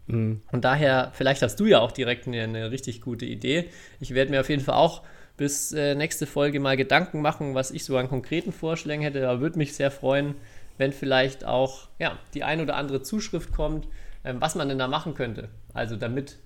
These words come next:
Speaker 2: das Ganze möglichst viral geht und, ähm, viele Leute sich denken, die vielleicht dann auch nicht so oder Badminton nur am Rande wahrnehmen, ähm,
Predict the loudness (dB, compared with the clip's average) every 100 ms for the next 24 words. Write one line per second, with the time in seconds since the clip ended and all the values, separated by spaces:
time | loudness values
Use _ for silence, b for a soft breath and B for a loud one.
0 | b b b -6 -4 0 0 2 0 0
1 | 0 -2 -2 0 0 6 6 4 2 0
2 | 0 -2 -4 -6 -12 -8 -6 -4 -6 -6
3 | -8 -12 -2 2 4 4 2 0 -4 -10
4 | -16 0 0 0 -4 -2 0 4 6 6
5 | 2 -4 2 2 2 0 0 0 -2 B
6 | B B 0 2 2 0 -2 -2 2 4
7 | 4 2 6 4 4 0 0 -2 -6 b
8 | b -4 -2 0 -2 -4 -8